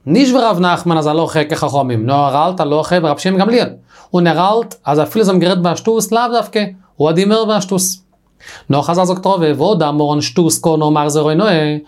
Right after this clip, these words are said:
לא יאמרון אלא במטלטלין. במטלטלין, בדין מדור פרשת נאה,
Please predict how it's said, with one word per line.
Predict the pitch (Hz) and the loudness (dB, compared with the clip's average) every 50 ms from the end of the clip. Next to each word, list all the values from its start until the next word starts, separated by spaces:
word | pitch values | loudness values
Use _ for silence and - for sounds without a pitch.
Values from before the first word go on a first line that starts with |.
| _ _ _ _ _ | _ _ _ _ _
לא | - 208 226 | 0 2 2
יאמרון | 214 165 151 147 151 151 151 147 156 156 147 | 4 2 2 2 2 2 2 2 0 -2 -2
אלא | - 151 156 160 160 | 0 2 2 2 2
במטלטלין. | 143 147 151 147 147 - 147 190 220 214 190 143 101 92 92 - - _ _ _ _ _ _ _ _ - - - - | 2 2 2 0 0 0 0 0 0 0 -2 -2 -2 -6 -10 -16 -20 _ _ _ _ _ _ _ _ -20 -20 -8 -4
במטלטלין, | - 135 123 120 120 139 165 214 226 214 185 160 156 160 156 | -2 -2 0 0 0 0 0 0 0 0 0 0 0 2 2
בדין | 147 139 160 196 | 0 0 0 0
מדור | 202 196 202 | 0 0 0
פרשת | 190 - 185 196 185 - 208 202 - | 0 0 0 0 0 0 -2 0 2
נאה, | 214 190 175 175 175 | 2 2 2 2 0